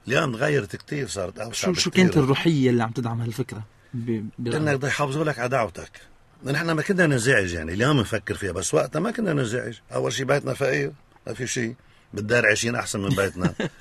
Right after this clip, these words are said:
Speaker 2: <laughs>
Speaker 1: تاني شي كانوا يعبوا لنا وقتنا
Speaker 2: نعم.
Speaker 1: بأشغال يدوية، كنا مثلًا نجلد كتب، نعمل قلاليس للأخوارنة،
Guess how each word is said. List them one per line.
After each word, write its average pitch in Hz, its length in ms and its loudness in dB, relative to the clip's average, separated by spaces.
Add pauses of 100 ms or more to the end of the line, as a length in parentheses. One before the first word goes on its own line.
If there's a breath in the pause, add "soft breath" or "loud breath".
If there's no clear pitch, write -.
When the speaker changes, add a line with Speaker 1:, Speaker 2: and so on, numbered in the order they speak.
(100)
Speaker 2:
<laughs> - 400 -20
Speaker 1:
تاني 139 220 4
شي 131 220 0
كانوا 104 220 -2
يعبوا 98 240 -2
لنا 101 120 0
وقتنا 95 640 -4 (160)
Speaker 2:
نعم. 117 160 -4 (420 soft breath)
Speaker 1:
بأشغال 90 1040 -4
يدوية، 90 800 -4 (480 soft breath)
كنا 87 180 -6
مثلًا 87 320 -6
نجلد 87 400 -2
كتب، 92 420 -8 (340)
نعمل 90 320 -6
قلاليس 90 480 -6
للأخوارنة، 85 760 -8